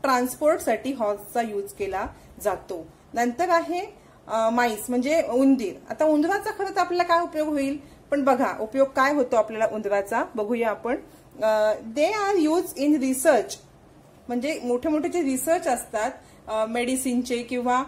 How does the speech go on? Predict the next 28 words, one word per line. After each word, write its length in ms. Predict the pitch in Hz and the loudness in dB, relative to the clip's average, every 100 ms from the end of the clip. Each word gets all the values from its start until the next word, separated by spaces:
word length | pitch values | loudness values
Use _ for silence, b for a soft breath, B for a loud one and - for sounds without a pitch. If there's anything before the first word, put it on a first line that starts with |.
| B - | B -12
अ, 180 | - 165 | -6 -4
एखादा 320 | 240 240 262 | -2 0 2
नवीन 260 | 262 254 285 | 2 2 2
औषध 260 | 254 254 269 247 | 0 0 -2 0
तयार 140 | 240 | 0
करताना 280 | 240 254 269 | 0 -2 0
त्याचा 260 | 302 285 415 | 0 0 0
उपयोग, 460 | 359 - 302 277 | 0 0 2 2
आधी 340 | - 220 233 392 | 2 0 4 4
उपयोग 420 | 349 277 269 285 | 2 4 2 2
हा 160 | 285 330 | 0 2
उंदरावरती 540 | 277 277 320 339 320 294 | 2 4 6 6 2 -4
केला 280 | 247 208 196 | -4 -2 -2
जातो. 360 | 185 - 175 B B - | -4 -8 -16 B B -4
त्याच्यामध्ये 460 | 262 254 339 370 381 | -2 2 0 0 0
काय 280 | 330 359 | 2 2
reaction 440 | 330 311 302 - 277 | 2 -2 -2 -2 -2
होते 320 | 262 262 262 | -2 -4 -4
तयार 280 | 233 233 240 | -2 -2 0
हे 160 | 285 | -2
बघितलं 440 | 349 262 233 - 202 | 0 0 -2 -8 -6
जातं. 340 | 202 190 247 - B - | -6 -4 -6 -8 B -6
अशा 220 | 254 403 | -4 -2
प्रकारे 380 | 403 403 370 370 | -2 0 2 4
आपल्याला 460 | 320 262 233 233 320 B B 240 | 0 0 -2 0 -2 B B -4
माईसचा 440 | 240 262 - 277 | -2 -2 -2 0
उपयोग 340 | 247 233 220 214 | 0 0 -4 -4
होतो. 460 | 202 214 240 - | -6 -2 -2 -4